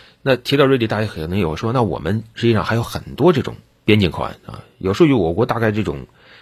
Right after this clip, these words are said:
边境口岸有三百多个。呃，瑞丽可能现在大家已经知道了，但是还有很多我们其实根本就说不出名字啊。而且呢，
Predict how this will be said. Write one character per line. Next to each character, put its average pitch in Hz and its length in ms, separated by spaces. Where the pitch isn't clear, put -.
边 143 120
境 127 80
口 98 100
岸 95 80
有 82 60
三 208 320
百 - 140
多 69 160
个。 69 180
呃， - 140
瑞 175 240
丽 151 240
可 82 140
能 107 120
现 127 80
在 113 60
大 107 80
家 101 80
已 82 80
经 92 140
知 104 120
道 95 140
了， 123 100
但 120 140
是 104 80
还 139 160
有 156 60
很 78 200
多 113 160
我 90 140
们 104 180
其 160 120
实 180 80
根 262 180
本 - 140
就 190 100
说 208 160
不 170 60
出 202 100
名 175 220
字 175 160
啊。 - 220
而 208 200
且 - 180
呢， 98 260